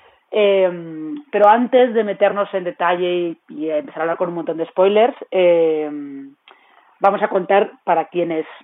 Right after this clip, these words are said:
bueno, para quienes no lo sepáis, no, porque probablemente todos habéis visto ya la temporada si estáis escuchando este podcast, pero de todas maneras vamos a contar un poco de qué va The Witcher. Como decimos, está basado en, en la saga de libros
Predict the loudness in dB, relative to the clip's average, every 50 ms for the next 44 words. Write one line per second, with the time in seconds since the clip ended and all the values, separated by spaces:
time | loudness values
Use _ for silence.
0 | _ _ _ _ _ _ _ _ _ _ _ _ _ 0 2 2 2 0 -4 -4
1 | -4 -6 -4 -2 0 0 0 -2 2 2 2 2 2 0 -2 -2 -2 -2 -4 -2
2 | 0 0 0 2 0 -2 -4 -4 -2 0 2 2 2 2 0 -2 -2 -2 -2 -2
3 | -2 -2 -2 -4 -6 -6 -4 -2 0 0 0 0 -2 -4 -6 -8 -8 -8 -10 -12
4 | -12 -10 -10 -10 -10 -10 -8 -4 -4 -4 -4 -4 -8 -8 -6 _ -6 -6 -6 -8
5 | -12 _ _ -20 -20 _ _ _ _ _ -2 2 4 4 4 4 4 4 2 4
6 | 4 2 2 2 2 0 -2 -2 -4 -6 -6 -4 -2 -2 -2 -2 -4 -2 -2 -2
7 | 0 0 -2 -2 -4 -6 -6 -6 -6 -8 -8 -6 -6 -2 -2 -2 -2 0 0 0
8 | 0 0 -4 _ -20 -20 -20 _ _ _ _ _ _ 0 0 2 2 2 2 2
9 | 2 2 0 0 0 0 -2 -4 0 2 2 2 2 2 4 4 4 4 4 2
10 | 2 2 2 2 2 0 -4 -6 -10 -10 -10 -10 -10 -12 -10 -6 -6 -6 -6 -6
11 | -8 -10 -8 -6 -4 -2 -2 0 0 0 -2 0 0 0 2 2 2 2 2